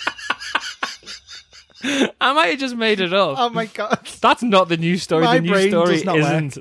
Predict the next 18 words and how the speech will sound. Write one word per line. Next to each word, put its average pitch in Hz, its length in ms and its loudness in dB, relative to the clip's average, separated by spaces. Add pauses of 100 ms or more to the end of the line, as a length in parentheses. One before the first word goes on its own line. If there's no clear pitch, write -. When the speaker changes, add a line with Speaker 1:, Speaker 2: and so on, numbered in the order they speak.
(100)
Speaker 1:
that 123 80 -8
there 127 100 0
was 127 80 -2
a 131 80 0
White 127 240 0
News, 123 260 -4 (280)
White 135 220 -2
Noise. 139 180 -2
Speaker 2:
I 170 40 -2
think - 60 -4
Speaker 1:
White 175 160 2
Speaker 2:
this 170 120 2
Speaker 1:
News? 254 40 4
Speaker 2:
one's 277 180 2
called 190 360 -2 (100)
The 127 260 0
White 165 320 0
Noise, 123 600 -4